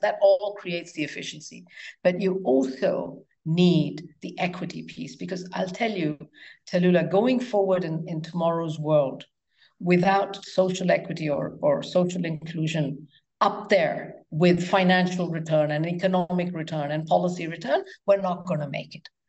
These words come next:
That's why we're saying there's no trade-off. And, and Ngozi is absolutely right.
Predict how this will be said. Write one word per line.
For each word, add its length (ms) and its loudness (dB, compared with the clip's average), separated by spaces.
That's 240 2
why 180 4
we're 160 0
saying 340 2
there's 200 -2
no 140 -8
trade-off. 520 -14
And, 180 0
and 220 0
Ngozi 340 2
is 80 0
absolutely 580 -4
right. 280 -8